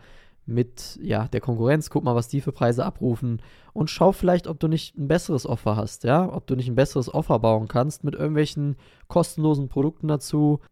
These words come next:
Ganz wichtig ist einfach, dass du auf die gesamte Conversion im Onlineshop gucken musst, ja, vielleicht hast du ja eine ganz gute Conversion auf der Produktseite,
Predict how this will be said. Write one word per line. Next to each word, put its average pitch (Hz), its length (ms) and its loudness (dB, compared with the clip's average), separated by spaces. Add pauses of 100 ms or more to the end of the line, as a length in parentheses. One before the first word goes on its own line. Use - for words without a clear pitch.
Ganz 147 240 0
wichtig 156 240 2
ist 131 140 -2
einfach, 143 320 0
dass - 180 -2
du 147 80 -2
auf 131 100 -2
die 131 120 -6
gesamte 127 440 2
Conversion 139 520 0
im 123 80 -4
Onlineshop 127 420 -2
gucken 120 320 -4
musst, 104 280 -8
ja, 123 140 0
vielleicht 127 240 0
hast 156 200 -6
du 165 60 -2
ja 147 120 2
eine 131 220 -2
ganz 139 200 -4
gute 131 200 -8
Conversion 127 500 -2
auf 120 100 -6
der 117 120 -6
Produktseite, 156 920 0